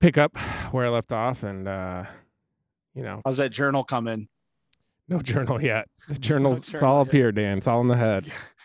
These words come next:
Speaker 2: Do you have any, like, different perspectives now that you, like, have a, a
Speaker 1: Have a
Speaker 2: son that
Speaker 1: kid?
Speaker 2: you, like, yeah.
Speaker 1: Oh, man. Um, different
Speaker 2: I know that
Speaker 1: perspectives.
Speaker 2: I, I, I'm
Speaker 1: <clears throat>
Speaker 2: just spitballing this question. I know we ne-, we haven't talked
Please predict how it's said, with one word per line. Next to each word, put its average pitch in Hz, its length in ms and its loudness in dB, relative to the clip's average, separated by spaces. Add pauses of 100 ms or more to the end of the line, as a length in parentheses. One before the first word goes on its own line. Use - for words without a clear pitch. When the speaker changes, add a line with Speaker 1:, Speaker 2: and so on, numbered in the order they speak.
(280)
Speaker 2:
Do 165 80 2
you 156 40 4
have 175 260 2
any, 208 120 2
like, 156 240 2
different 143 320 0
perspectives 120 800 0
now 117 240 4
that 107 160 0
you, 117 280 -4
like, 107 320 0
have 117 500 -2
a, 113 40 0
a 104 340 0 (340)
Speaker 1:
Have - 0 -
a 104 60 0
Speaker 2:
son 113 380 -2
that 110 60 0 (160)
Speaker 1:
kid? - 20 -18
Speaker 2:
you, 107 200 -12
like, 101 220 -8 (120)
yeah. 110 420 -2
Speaker 1:
Oh, 175 760 4
man. 131 580 2
Um, 135 600 0 (760)
different 135 420 -2 (160)
Speaker 2:
I 131 60 -4
know 165 180 -4
that 101 220 -2
Speaker 1:
perspectives. 98 320 -12 (200)
Speaker 2:
I, 151 60 -4
I, 156 100 -4
I'm 156 240 -4
Speaker 1:
<clears throat> - 0 -
Speaker 2:
just 175 260 -6
spitballing 147 380 0
this 139 140 -4
question. 135 340 0
I 127 100 2
know 123 160 0
we 127 100 0
ne-, 123 160 0 (160)
we 131 80 2
haven't 147 200 2
talked 110 220 0